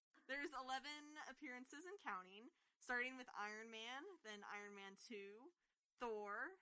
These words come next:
Captain America the First Avenger, The Avengers, Captain America the Winter Soldier,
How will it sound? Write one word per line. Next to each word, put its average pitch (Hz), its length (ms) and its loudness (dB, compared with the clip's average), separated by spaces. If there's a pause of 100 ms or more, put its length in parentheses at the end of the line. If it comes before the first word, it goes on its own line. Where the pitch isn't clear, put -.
(120)
Captain 240 400 6
America 214 480 -6
the 202 240 -8
First 208 240 -2
Avenger, 190 640 -6 (640)
The 254 240 4
Avengers, 180 800 -4 (480)
Captain 254 320 8
America 220 480 -4 (160)
the 208 80 -4
Winter 202 240 -6
Soldier, 208 720 -6